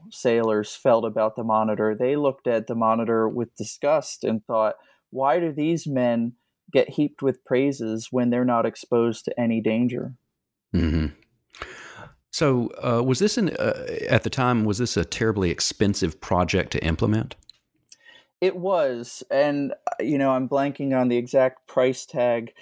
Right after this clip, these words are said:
Speaker 1: um, but one of the interesting things about the, the Monitor was that its inventor, John Erickson, when he signed his contract, he had to agree that he would not get paid for the vessel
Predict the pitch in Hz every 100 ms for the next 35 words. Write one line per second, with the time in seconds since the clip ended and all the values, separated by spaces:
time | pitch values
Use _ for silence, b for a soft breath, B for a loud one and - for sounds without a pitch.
0 | B B - 135 127 120 117 - _ -
1 | 139 139 151 170 147 139 139 143 - 135
2 | 127 147 135 131 117 - 131 127 123 117
3 | 135 127 120 117 113 - - 131 131 143
4 | 151 123 113 - B B B B - 143
5 | 131 147 135 131 - 143 131 160 160 135
6 | 135 139 147 139 151 143 - 131 123 123
7 | 127 131 120 135 135 139 135 117 - 123
8 | 139 - 120 113 113 - _ b b _
9 | - 127 147 143 151 156 170 151 131 131
10 | 143 147 131 - 147 135 139 175 165 147
11 | - 151 - - 170 165 156 139 139 120
12 | 120 123 117 - 107